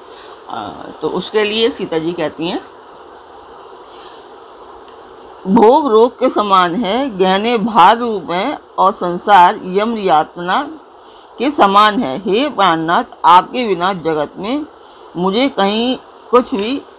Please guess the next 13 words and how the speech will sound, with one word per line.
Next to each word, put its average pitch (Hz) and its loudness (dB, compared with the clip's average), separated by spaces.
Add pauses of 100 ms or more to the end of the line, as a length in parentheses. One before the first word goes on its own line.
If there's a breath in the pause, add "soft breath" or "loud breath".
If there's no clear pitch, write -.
(240)
सुखदायी 175 -2
नहीं 160 -6
है। 247 -4 (1300 loud breath)
जैसे 220 4
बिना 240 2
जीव 208 -4
के 185 0
देह 185 4
और 240 6
बिना 202 0
जल 170 -4
के 165 -6
नदी, 165 -4